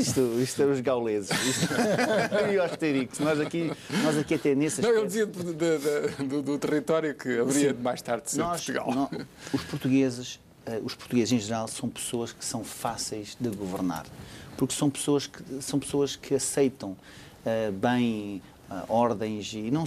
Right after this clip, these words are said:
Speaker 1: não somos muito violentos. Nós não somos nada violentos.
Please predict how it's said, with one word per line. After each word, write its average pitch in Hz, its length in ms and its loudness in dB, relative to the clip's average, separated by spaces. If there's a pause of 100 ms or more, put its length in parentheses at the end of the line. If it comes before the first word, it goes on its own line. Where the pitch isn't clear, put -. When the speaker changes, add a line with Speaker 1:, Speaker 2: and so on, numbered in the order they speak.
(160)
Speaker 1:
não 165 160 0
somos 143 320 0
muito 127 500 2 (300)
violentos. 107 680 2
Nós 139 200 0
não 135 100 2
somos 107 260 -2
nada 113 360 -2
violentos. 90 600 -8